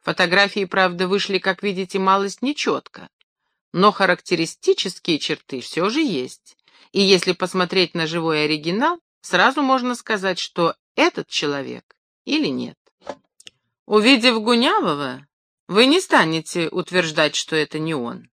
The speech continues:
Круг внимательно, долго всматривается в стертые лица чекистов,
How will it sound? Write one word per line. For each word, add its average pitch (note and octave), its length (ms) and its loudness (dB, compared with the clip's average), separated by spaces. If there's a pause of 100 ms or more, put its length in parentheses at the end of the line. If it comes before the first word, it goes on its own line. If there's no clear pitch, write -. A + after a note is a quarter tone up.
(1160)
Круг F3 300 0
внимательно, D#3 920 -2
долго E3 480 0
всматривается D3 920 -2
в - 60 -16
стертые D#3 600 -2
лица D3 300 -6
чекистов, F#3+ 680 -8